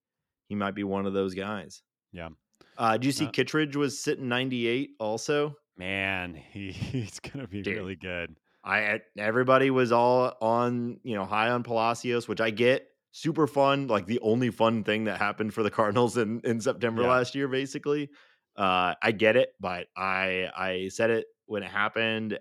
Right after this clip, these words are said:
Speaker 1: and, uh, seeing the early results, as long as Kittredge stays healthy, I think we are all gonna be very happy with that trade.
Speaker 2: Well, you know what's funny, too, about Palacios, who I, yeah, agree with everything you said. He is currently not projected to be on the twenty-six man roster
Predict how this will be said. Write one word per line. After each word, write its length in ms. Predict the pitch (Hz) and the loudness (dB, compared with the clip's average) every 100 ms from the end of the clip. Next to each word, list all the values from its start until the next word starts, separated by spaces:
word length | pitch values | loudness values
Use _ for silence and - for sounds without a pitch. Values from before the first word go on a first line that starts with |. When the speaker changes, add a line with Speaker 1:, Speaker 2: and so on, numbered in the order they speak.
| - | -10
Speaker 1:
and, 540 | 92 92 92 92 98 _ _ _ _ _ - | -14 -12 -12 -12 -12 _ _ _ _ _ -12
uh, 200 | 87 85 | -8 -8
seeing 440 | - 104 104 101 98 | -6 -4 -2 -2 -2
the 80 | |
early 300 | 90 101 98 | 0 0 0
results, 420 | 95 90 90 87 - | 0 -2 -4 -6 -8
as 100 | 90 | -2
long 180 | 120 | 0
as 120 | 147 - | 0 0
Kittredge 400 | 160 156 143 120 | -2 -2 -4 -4
stays 300 | 139 131 131 | -2 0 0
healthy, 500 | 123 113 95 90 - _ _ _ _ _ _ - | 0 0 -4 -4 -8 _ _ _ _ _ _ -12
I 120 | 101 | -6
think 180 | 98 98 | -6 -4
we 160 | 98 95 | -2 0
are 160 | 92 | -2
all 140 | 87 90 | -4 -6
gonna 180 | 85 | -10
be 160 | 82 80 | -12 -14
very 260 | 80 76 69 | -12 -14 -14
happy 300 | 78 71 73 | -16 -18 -20
with 180 | - - | -20 -20
that 200 | 62 - | -20 -18
trade. 280 | - - 101 _ _ _ - | -18 -18 -20 _ _ _ -8
Speaker 2:
Well, 160 | 139 156 | -6 -4
you 120 | 120 | -2
know 100 | 156 | -2
what's 140 | 185 | -2
funny, 320 | - 147 135 | -2 -2 -2
too, 260 | 117 131 104 | -2 0 0
about 360 | 80 85 82 - | 0 -4 -4 -6
Palacios, 600 | 98 98 95 85 78 - | -4 -4 -4 -10 -10 -8
who 140 | 92 | -4
I, 240 | 90 90 104 | -4 -6 -8
yeah, 240 | 101 107 | -8 -8
agree 300 | 92 101 110 | -8 -6 -6
with 160 | 95 101 | -4 -6
everything 360 | 92 87 92 85 | -6 -8 -10 -10
you 80 | |
said. 380 | - 104 95 78 - - - | -6 -2 -2 -4 -12 -20 -4
He 200 | 196 220 | 0 0
is 140 | 160 | -2
currently 500 | - 175 180 117 113 | -2 0 0 -2 -2
not 220 | 104 104 | -2 -4
projected 440 | 95 98 101 - 87 | -6 -4 -6 -6 -10
to 40 | |
be 320 | 92 95 98 - | -8 -6 -8 -8
on 180 | 92 87 | -8 -8
the 80 | 85 | -10
twenty-six 500 | 92 90 78 98 - | -10 -10 -10 -12 -12
man 200 | 87 82 | -10 -10
roster 480 | 82 82 - 78 | -10 -10 -12 -14